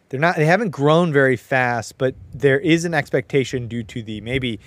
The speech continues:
used car shortage that we're about to come up on, right? There's a new car shortage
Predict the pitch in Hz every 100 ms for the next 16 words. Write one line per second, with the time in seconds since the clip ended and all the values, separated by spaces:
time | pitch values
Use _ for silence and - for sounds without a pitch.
0 | - - 139 156 135 - 156 123 - 156
1 | 202 175 110 127 117 113 110 107 - 113
2 | 120 131 - 117 107 107 _ _ - _
3 | - 131 160 139 135 117 113 107 110 147
4 | 214 185 180 - 143 131 131 123 -